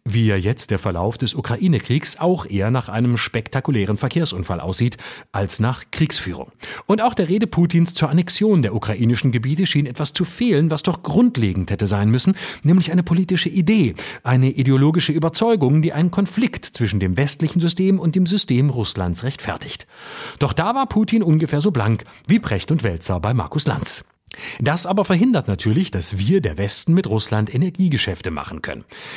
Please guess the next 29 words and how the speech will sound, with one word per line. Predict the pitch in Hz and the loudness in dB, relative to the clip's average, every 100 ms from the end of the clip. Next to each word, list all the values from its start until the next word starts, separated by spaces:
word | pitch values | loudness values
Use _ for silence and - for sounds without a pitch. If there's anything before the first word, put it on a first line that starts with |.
| - | -2
Denn | 123 113 | 0 2
wir | 104 196 160 | 2 2 2
haben | 147 160 | 0 0
eine | 131 120 156 160 - - | 0 2 2 0 -14 -16
wertegeleitete | 78 85 165 196 117 85 71 92 85 | -6 0 0 2 -2 -4 -8 -8 -6
Politik | - 127 113 226 - - - | -2 0 0 -2 -4 -18 -2
und | 143 | 0
brauchen | 151 170 220 - | 0 0 0 -2
Partner, | 113 117 127 135 139 - - | -2 -2 0 0 -2 -6 -4
die | 175 - | -2 0
ebenfalls | 185 160 - 90 - | 2 4 0 -6 -4
politische | 113 101 98 95 82 | -2 0 0 -2 -4
Werte | 76 80 | -8 -10
haben. | 76 - - _ - | -10 -12 -16 _ -4
Darum | 110 127 185 | -2 0 0
machen | 202 226 | 0 -2
Scholz, | - 123 139 - | 0 0 0 -4
Habeck | 92 90 101 | -6 -4 -2
und | 95 | 0
Baerbock | 139 170 208 - - - - | 0 2 0 -2 -18 -18 -2
jetzt | 139 - - | -2 0 0
wieder | 233 | 2
mehr | 170 117 | 4 2
Geschäfte | 175 113 - 107 90 - - - | 0 0 -2 -2 -4 -10 -20 -4
mit | 131 175 | 0 0
Saudi-Arabien, | - 90 90 101 101 135 165 175 185 - _ _ | -2 -4 -4 -2 0 0 2 2 2 -4 _ _
Aserbaidschan | 127 143 160 175 110 92 95 101 _ - | -2 0 2 2 0 0 0 -4 _ -2
und | 113 85 - - | 0 0 -6 -4
Katar. | 160 - - | -4 -4 -6